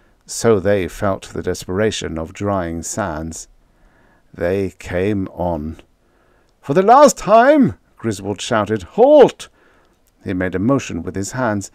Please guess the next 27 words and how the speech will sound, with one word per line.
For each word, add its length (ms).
as 120
if 140
to 80
push 320
them 220
back, 420
as 120
if 120
to 80
convey 560
his 200
meaning 400
by 200
signs. 640
Involuntary 680
then, 420
his 240
eyes 400
sought 520
those 240
of 160
Barclay. 520
A 80
look 260
of 220
pleading, 580
helplessness. 800